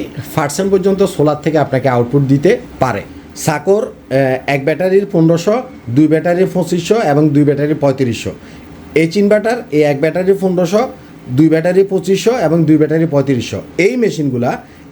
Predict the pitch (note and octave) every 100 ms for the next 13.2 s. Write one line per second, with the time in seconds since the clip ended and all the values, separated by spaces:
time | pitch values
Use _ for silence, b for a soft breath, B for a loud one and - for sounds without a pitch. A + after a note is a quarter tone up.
0 | - D3 D3 E3 F#3+ G3+ G3 F#3+ D#3+ D#3
1 | C#3+ B2+ A2 G#2 - F3+ A3+ F#3+ D#3+ D3
2 | C3 C#3+ A#3+ B B B - F3 F3 E3+
3 | E3+ A3 - F#3 F3+ F3 F#3 F#3+ D#3 D#3
4 | F#3+ F3 F3+ G3 G3+ B3 - E3+ E3+ E3+
5 | D#3 C3 B2+ A2+ G2+ G#2 F2 - - B
6 | B - C#3 C#3 C#3 C#3+ E3 D3 D3 E3+
7 | F3+ F#3+ F#3 F3 F3+ C3 D3+ F3 E3 A#2+
8 | C#3 C#3+ C#3 C#3 C#3+ D3 D3+ A2+ A2 F2+
9 | E2 B B B B B A#2+ B2 A#2 -
10 | A#2 G#2+ D#3 G#3+ A3+ A3 A#3 A3+ - G3
11 | G#3+ F3+ - B2 A2 G2+ F#2 A#2 C3+ D3
12 | E3 F#3 F3+ F#3 E3 D#3 D3+ D3+ B2+ A#2
13 | -